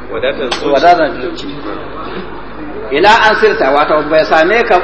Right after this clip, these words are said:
Speaker 2: ba ka da wadata ba, ya wadatar da kai har ka zamo ila ma sirta ilai zuwa ga abinda ka zamo gare shi min gina na wadata, allazi la gina fawqahu, wanda yake babu wata wadata wadda ta kai gare shi. Bai yi ma haka ba? Na gode. To, wa i-, wa idza kana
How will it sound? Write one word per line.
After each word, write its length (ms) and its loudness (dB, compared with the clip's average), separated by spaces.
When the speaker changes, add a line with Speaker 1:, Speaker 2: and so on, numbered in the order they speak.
Speaker 2:
ba 160 4
ka 80 2
da 100 2
wadata 380 2
ba, 80 -4
ya 60 2
wadatar 480 2
da 80 0
kai 180 0
har 160 0
ka 160 2
zamo 320 -2
ila 240 2
ma 160 4
sirta 220 -4
ilai 200 -2
zuwa 140 0
ga 160 -2
abinda 180 -4
ka 140 0
zamo 400 -4
gare 220 -2
shi 100 -8
min 220 -6
gina 180 -2
na 80 -2
wadata, 480 0
allazi 420 0
la 200 4
gina 240 -2
fawqahu, 340 0
wanda 220 0
yake 160 -4
babu 260 2
wata 220 2
wadata 440 4
wadda 160 0
ta 120 0
kai 160 -2
gare 260 -4
shi. 140 -12
Bai 160 0
yi 80 4
ma 160 4
haka 200 4
ba? 120 4
Na 160 0
gode. 640 -2
To, 160 -2
wa 160 0
i-, 240 6
wa 160 4
idza 160 4
kana 240 2